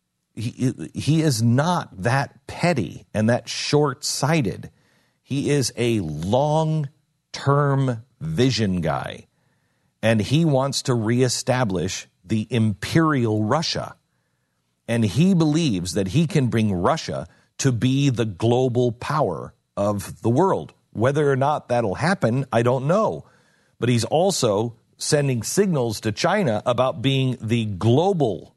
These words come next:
powers, that it would be a, a, um, a, a,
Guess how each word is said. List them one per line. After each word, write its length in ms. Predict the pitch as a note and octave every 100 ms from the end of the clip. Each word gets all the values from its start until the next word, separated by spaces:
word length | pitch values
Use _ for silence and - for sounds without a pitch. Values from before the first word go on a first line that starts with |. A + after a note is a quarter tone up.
| _
powers, 580 | - A#2+ G#2+ D#2 A1 - - _ _ -
that 140 | A#2+
it 80 | B2
would 180 | A#2+ A2
be 520 | A#2 A#2 G#2 G#2 D#2+ -
a, 40 |
a, 600 | G#2 G2 G2 E2+ - -
um, 500 | F2+ E2 C#2+ C2+ C2 - _ C2+ - - - E2+ - - F2 C#2+ -
a, 140 | G#2 F#2+ -
a, 240 | G2+ F2+